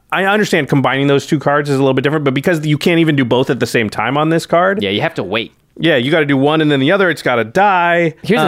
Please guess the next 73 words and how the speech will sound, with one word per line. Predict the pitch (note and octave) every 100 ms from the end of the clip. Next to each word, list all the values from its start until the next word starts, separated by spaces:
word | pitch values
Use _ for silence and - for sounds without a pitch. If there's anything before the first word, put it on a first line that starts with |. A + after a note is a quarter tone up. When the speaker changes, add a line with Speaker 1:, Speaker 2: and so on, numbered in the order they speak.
| F#3+
Speaker 1:
Um, | -
Speaker 2:
thing. |
Four | - - D#3 A3+
mana. | G3 A#2 G2+ A2+
Let's | C#3+
say | A3
you | A3
play | F3+ D3
this | B2
without | A2 A2
any | B2 B2
ramp. | G2 F2
You |
play | - A#2+
on | A#2
turn | - B2 B2
four | - F#2+
and | G2
you | G2
sack | - G#2 -
it | G2
that | F#2+
same | A2 G2
turn | F#2 E2
'cause | E2 G2+
you |
have, | F2+
like, | F2+ G#2
an | -
altar | A#2 A2+ - A#2+ A2+ A2
or | G2+
a |
Phyrexian | - G2+ - B2+ G#2+
Tower. | A#2 F2 F2 F2 F2 -
And | A2+ A#2+
then | C#3+
you | D#3
have | -
to | D3
wait | C3+ B2+ -
three | - - B2 G2+ A#2 C#3 E3
more | D#3+ C3+ B2
turns. | - B2
So | A#2
by | A2+
turn | - - F#3 G3
seven, | - - E3+ D3+ A2
you | A2
get | A#2 -
Edgar | A#2 A2+ A2
back | A2+ A2 A2+
and |
you've | G#2
made | A2 G2+
three | A#2+ A#2
one | G2+ G2+ G2
ones | D#2+ E2+
with | F#2+
your | F2+
commander. | F#2+ E2+ D#2 G1+ - -
Speaker 1:
Yeah, | E3+
I | E3+
think, | C4 B3+ F#3
I |
think | G3 C#4
what's | C#4 -
awkward | D#3 - D#3+
about | B2+ A#2+ C#3+
it | D#3
is | B2 A2
that | A#2+ A2 -
you | C#3+ B2 D#3 F3
want | D#3 B2 C3 C#3+ D#3 - -